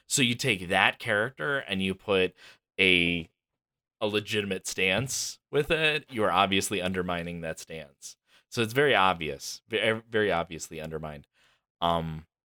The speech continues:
one thing that I did notice is that as Marcus, you know, slowly devolves into insanity,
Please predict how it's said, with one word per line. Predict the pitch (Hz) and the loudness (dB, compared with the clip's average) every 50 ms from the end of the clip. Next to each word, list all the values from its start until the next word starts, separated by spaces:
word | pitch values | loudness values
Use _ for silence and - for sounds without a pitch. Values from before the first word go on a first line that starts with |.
| _ _ - | _ _ -2
one | 117 123 151 190 | 0 2 2 2
thing | 190 226 214 185 | 2 0 0 0
that | 160 131 113 | 0 0 2
I | 107 101 | 0 0
did | 87 87 - 95 95 95 98 95 - _ _ _ _ _ _ _ _ _ _ _ - | -2 -2 -2 0 2 2 2 0 -4 _ _ _ _ _ _ _ _ _ _ _ -6
notice | 95 87 87 87 90 95 101 92 90 - - - - - _ - | -2 0 2 2 2 2 2 0 0 -2 -6 -8 -8 -10 _ -12
is | 90 85 85 85 | -10 -10 -8 -4
that | 87 85 82 82 87 - | -2 -2 -2 -2 -2 -4
as | - 95 90 87 90 | -6 -4 -4 -4 -4
Marcus, | 92 87 87 87 85 - 92 85 85 85 - - - - | -2 -2 -2 -2 -2 -2 -2 -2 -2 -2 -4 -8 -10 -10
you | 101 90 85 | -8 -6 -6
know, | 82 80 80 80 87 85 _ _ _ _ _ _ _ | -4 -4 -4 -6 -8 -10 _ _ _ _ _ _ _
slowly | - - - 92 87 82 80 80 82 | -10 -8 -4 -2 0 0 0 -2 -4
devolves | 82 82 85 82 85 80 78 78 82 90 | -8 -10 -8 -4 -2 0 -2 -2 -4 -8
into | 82 76 78 76 | -12 -10 -10 -10
insanity, | 73 73 - - - 85 85 82 82 82 78 78 78 76 78 85 - | -10 -10 -8 -8 -6 -6 -6 -6 -6 -6 -8 -8 -8 -10 -10 -10 -12